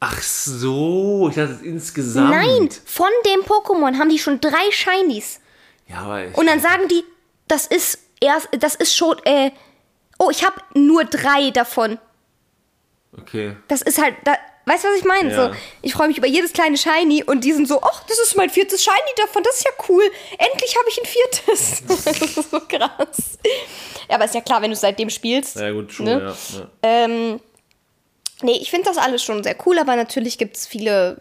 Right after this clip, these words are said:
Speaker 2: Sachen, die man noch besser machen kann, so, ne?
Speaker 1: Also ich muss ehrlich sagen, ich würde mich halt vor allem freuen, äh, wenn man, ähm, wenn man sozusagen, also das würde ich jetzt reinbringen,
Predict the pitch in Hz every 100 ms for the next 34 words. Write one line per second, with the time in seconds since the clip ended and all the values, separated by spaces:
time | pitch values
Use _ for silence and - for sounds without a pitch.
0 | - 190 226 214 180 180 60 - 196 -
1 | 202 214 196 185 202 - 180 190 190 -
2 | 202 196 196 202 - _ _ _ _ -
3 | _ - 123 135 147 175 135 135 131 127
4 | 123 120 135 139 135 120 - - 113 123
5 | - 113 110 117 - - - - _ -
6 | 107 101 101 107 104 104 101 67 92 98
7 | 95 95 92 92 82 104 104 101 98 98
8 | 92 92 98 90 92 92 113 - 110 -
9 | 131 - 110 107 110